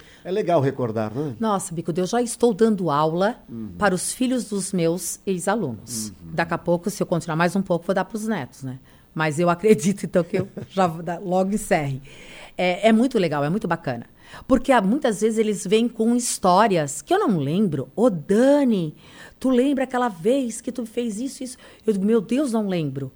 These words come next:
Speaker 2: Eu fui, eu fiz isso?" Fez, tal, tal. Então, é,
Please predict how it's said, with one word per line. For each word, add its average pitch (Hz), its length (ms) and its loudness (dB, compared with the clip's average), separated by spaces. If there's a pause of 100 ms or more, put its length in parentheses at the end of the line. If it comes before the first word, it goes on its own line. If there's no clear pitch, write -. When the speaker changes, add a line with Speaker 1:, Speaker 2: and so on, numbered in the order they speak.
(200)
Speaker 2:
Eu 220 80 4
fui, 330 380 4
eu 233 80 2
fiz 320 400 -4
isso?" 233 540 -2 (120)
Fez, 277 600 4
tal, - 200 -14
tal. 190 140 -8 (260)
Então, 339 180 -6
é, 349 220 -4